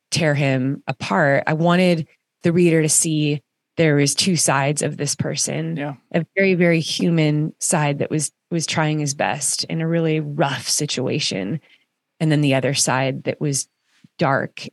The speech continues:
Speaker 1: and so scary. But I knew that it, that it would reach a lot of people, 'cause a lot of people need to understand that even despite all of that,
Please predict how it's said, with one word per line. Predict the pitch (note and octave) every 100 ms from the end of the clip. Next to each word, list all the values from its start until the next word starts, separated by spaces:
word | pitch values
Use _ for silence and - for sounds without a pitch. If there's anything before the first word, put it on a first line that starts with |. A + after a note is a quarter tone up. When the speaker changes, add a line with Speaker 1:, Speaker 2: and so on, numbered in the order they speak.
| -
Speaker 1:
and | D3+ C#3
so | - C#3+ C#3
scary. | - F#2+ F2 - A2+ - - - _ _
But | D3 D#3 C#3+
I | D#3
knew | D#3 E3 G3 A#3 D#3 G#2+ C#3+ D3+ - - _ _
that | E3+ D#3+ D3 C#3 F3+
it, | E3 - _ -
that | D3+ D#3 -
it | E3 C4+
would | D#3+ D#3 D#3 F3 G3+ - -
reach | F3 E3
a | F3
lot | E3+
of | E3
people, | - - G2+ A2+ F3 D#3 -
'cause | F#3+ F#3
a |
lot | F3 E3+
of | E3+
people | G3+ - F#3
need | F#3 E3+
to | -
understand | E3 E3 - E3+ D#3+ D#3
that | -
even | F3+ G3+ G#3 G#3 F#3+ F3+
despite | E3+ - E3 D#3 -
all | C#3+ C#3+
of | F3 E3+
that, | A3 B3 C4